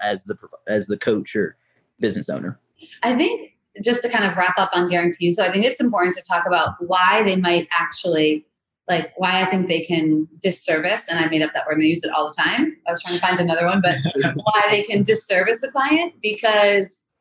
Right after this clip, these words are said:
Speaker 2: it actually can enable them to not take full action, to not have that fire lit under them, to feel like they're not fully responsible for implementing that. It's the coaching program. And so we've done them and we've, you know, made, you know, guarantees with people. But I always say, like,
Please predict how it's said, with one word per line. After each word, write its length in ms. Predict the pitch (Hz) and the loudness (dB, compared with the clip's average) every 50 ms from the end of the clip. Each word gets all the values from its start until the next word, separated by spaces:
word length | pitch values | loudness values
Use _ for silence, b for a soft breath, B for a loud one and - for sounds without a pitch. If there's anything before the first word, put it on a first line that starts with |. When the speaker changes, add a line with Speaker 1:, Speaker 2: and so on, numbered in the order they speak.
| _ _ _ _ _ _ - | _ _ _ _ _ _ 0
Speaker 2:
it 200 | 233 226 226 226 - | 0 0 0 0 0
actually 580 | 214 226 240 233 - - 269 247 240 226 220 220 | 0 0 0 -2 -2 0 0 2 4 2 2 0
can 180 | - 220 190 | 0 0 2
enable 400 | 190 185 180 180 185 190 190 175 | 2 2 2 2 2 2 0 0
them 360 | 156 156 147 151 151 160 165 165 - | -2 -2 -2 -2 -4 -6 -6 -8 -6
to 60 | 185 | -2
not 180 | 180 185 180 180 - - | 0 0 0 0 -2 -6
take 140 | 170 160 - | -10 -8 -4
full 140 | - 143 - | -2 -2 0
action, 400 | - - - - - - - 165 | 0 -2 -2 -4 -10 -16 -18 -12
to 120 | - 185 | -6 -4
not 260 | 180 180 180 185 - 175 | -2 0 0 0 0 -2
have 80 | 165 165 | -2 -4
that 160 | 170 - - - | -4 -6 -6 -4
fire 260 | 147 143 151 151 156 | -2 -2 -2 -2 -2
lit 100 | 156 151 - | -4 -4 -6
under 160 | 151 151 151 151 | -4 -4 -4 -2
them, 260 | 147 143 147 156 - - - | -2 -4 -4 -6 -8 -4 -2
to 100 | 196 175 - _ _ - | -2 -2 -4 _ _ -2
feel 140 | 208 202 190 | 0 2 2
like 280 | 180 175 175 170 170 - _ _ _ _ _ _ | 4 2 2 0 -2 -4 _ _ _ _ _ _
they're 160 | - 196 196 202 | 0 2 4 4
not 200 | 202 180 175 - - | 4 2 2 0 0
fully 220 | 190 180 180 175 | 0 2 2 2
responsible 560 | 175 170 - - 170 170 170 - - 170 - - | 0 -2 -2 -2 -2 -2 -2 -2 -4 -4 -4 -4
for 100 | - - | -6 -8
implementing 580 | 156 156 - 226 233 247 247 294 320 330 330 | -8 -8 -6 -2 -2 0 0 2 2 2 4
that. 300 | 262 196 165 160 165 160 - - - - _ - | 4 4 4 2 0 -2 -4 -8 -18 -20 _ -4
It's 240 | 180 180 180 - - | -4 -4 -4 -6 -10
the 80 | - 185 | -10 -6
coaching 360 | - 196 180 180 - 185 175 | -2 -2 -2 -2 -4 -8 -6
program. 340 | 165 156 156 160 156 156 156 | -4 -4 -4 -4 -4 -4 -4
And 140 | 170 175 180 | -6 -8 -6
so 240 | - 185 175 170 165 - - - _ _ _ _ _ _ | -2 0 0 0 0 -2 -8 -16 _ _ _ _ _ _
we've 400 | - 196 226 269 285 294 214 - | -2 2 2 4 4 2 2 0
done 240 | - 190 185 185 196 | 0 2 2 4 4
them 360 | 214 240 277 302 330 359 392 - _ _ - | 4 4 4 4 2 2 0 -2 _ _ 0
and 180 | 196 202 202 | 2 4 4
we've, 320 | 208 214 214 208 - - - | 4 4 4 2 0 -2 -6
you 120 | - 208 196 | -4 0 0
know, 160 | 185 175 175 | 2 2 2
made, 580 | 180 180 185 185 190 185 185 185 185 180 - - - - | 0 2 2 2 4 4 4 4 4 4 2 -2 -8 -10
you 140 | 202 180 175 | -6 -4 -4
know, 80 | 175 170 - | -4 -2 -2
guarantees 500 | 196 190 190 185 180 - - 180 180 180 | -2 0 0 0 0 -2 -4 -6 -8 -8
with 100 | 180 - | -8 -10
people. 220 | 208 196 220 214 | -4 -2 0 0
But 80 | - 185 | 2 2
I 180 | 185 185 - - - | 0 0 0 0 2
always 320 | 202 208 220 208 175 - | 2 4 4 2 0 -2
say, 320 | - - 185 180 165 151 151 | -4 -4 0 0 0 0 0
like, 200 | 151 156 156 | -2 -4 -6